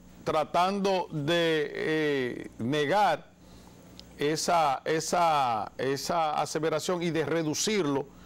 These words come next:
y tratar de contradecirlo, es precisamente a uno que le llegó el cambio. Coño, porque Barbarazo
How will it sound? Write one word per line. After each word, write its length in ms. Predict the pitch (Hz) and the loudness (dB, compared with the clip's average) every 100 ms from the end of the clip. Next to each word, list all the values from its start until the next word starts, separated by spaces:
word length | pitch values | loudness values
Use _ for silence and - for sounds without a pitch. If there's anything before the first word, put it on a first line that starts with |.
| - - - | -20 -20 -8
y 140 | 139 143 | -6 -2
tratar 480 | 156 143 - 175 | 0 0 0 0
de 140 | 190 185 | 0 0
contradecirlo, 920 | 180 170 170 165 - 220 196 165 170 - - - - | -2 0 0 0 -2 -2 0 -2 -4 -10 -20 -20 -8
es 100 | - | -4
precisamente 760 | 190 226 226 214 220 190 202 196 | -2 -2 -2 -2 -2 0 0 0
a 40 | |
uno 200 | 175 190 | 0 0
que 80 | 196 | 0
le 120 | 175 | 0
llegó 220 | 151 143 175 | 0 0 -2
el 100 | 170 | -2
cambio. 420 | 110 101 92 85 - - - - - - - - | -2 -2 -4 -6 -12 -20 -20 -20 -20 -20 -20 -6
Coño, 360 | 160 208 175 117 | -2 0 -2 -4
porque 240 | 117 120 | -4 -2
Barbarazo 840 | 120 123 113 113 139 175 - 123 | 0 0 0 0 0 0 -2 -6